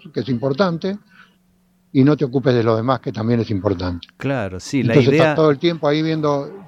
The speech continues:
Speaker 1: "Si yo no puedo, me tengo que ocupar de lo mío, porque yo también tengo hijos, o porque yo también tengo". Y, y entonces ahí estamos con esa problemática y de alguna manera el problema sigue creciendo.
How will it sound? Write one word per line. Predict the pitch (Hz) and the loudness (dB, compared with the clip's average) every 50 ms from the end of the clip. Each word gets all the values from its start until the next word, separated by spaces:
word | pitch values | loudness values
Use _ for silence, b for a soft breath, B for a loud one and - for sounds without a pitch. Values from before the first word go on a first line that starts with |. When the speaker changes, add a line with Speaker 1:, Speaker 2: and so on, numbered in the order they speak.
| - - | -10 -8
Speaker 1:
"Si | 156 147 - - - | -6 -6 -6 -4 -4
yo | 170 156 151 - - - 185 190 - 185 | -2 -2 -2 -4 -10 -16 -20 -20 -16 -10
no | 151 143 143 143 135 - | -4 0 0 0 2 2
puedo, | 175 175 175 175 165 160 151 147 143 139 131 | 2 4 4 6 4 4 4 2 0 0 0
me | 131 131 131 | 0 0 0
tengo | 123 156 151 | 2 2 2
que | 139 143 | 2 2
ocupar | 120 131 127 139 135 | 2 2 2 2 2
de | 135 135 | 4 2
lo | 131 131 | 2 2
mío, | 143 160 170 170 170 160 151 147 143 120 | 2 2 2 2 4 4 2 2 0 0
porque | 120 120 120 107 | 0 0 2 2
yo | 131 | 2
también | 123 131 131 135 123 | 2 2 2 2 2
tengo | 120 123 123 135 147 | 2 2 2 4 6
hijos, | 165 165 160 - - 147 135 | 6 6 4 4 2 -2 -2
o | 120 110 | -2 -4
porque | 107 113 117 113 | -4 -4 -4 -2
yo | 131 | 0
también | 127 123 131 127 123 | 0 2 2 2 0
tengo". | 127 120 117 B B B B B B B B B B B B B _ _ | -2 -4 -4 B B B B B B B B B B B B B _ _
Y, | - 151 143 139 131 127 131 131 - - - 147 | 2 4 6 6 6 4 2 0 -4 -6 -2 4
y | 139 135 | 4 4
entonces | 131 127 160 147 - 151 139 | 6 6 4 4 4 4 4
ahí | 139 165 185 | 4 4 4
estamos | 175 - - 175 180 185 180 160 | 2 2 0 0 0 0 -2 -4
con | - 147 143 151 | -2 0 0 2
esa | 160 - - 151 143 143 | 2 2 4 4 4 4
problemática | 120 151 143 139 143 151 160 180 185 156 196 175 180 185 170 - - _ _ _ _ _ | 2 2 2 4 4 4 2 0 0 0 -2 0 0 0 -2 -2 -6 _ _ _ _ _
y | 165 139 127 120 120 117 117 117 113 113 113 110 110 110 110 127 | -2 0 2 4 4 4 4 4 2 2 2 2 0 0 -2 -4
de | 160 220 196 147 123 127 | -6 -8 -8 0 2 4
alguna | 131 143 147 151 | 6 6 6 4
manera | 147 147 147 156 160 165 170 180 180 165 139 - - - | 4 4 4 4 4 4 2 2 2 0 -2 -4 -10 -10
el | 170 147 123 110 | -6 -6 -2 2
problema | 135 123 135 160 170 151 | 4 4 6 6 4 4
sigue | 123 - 131 120 113 | 2 2 0 0 0
creciendo. | 104 110 107 - - 175 151 120 107 101 101 - | 0 -2 -4 0 2 2 2 2 0 -4 -6 -10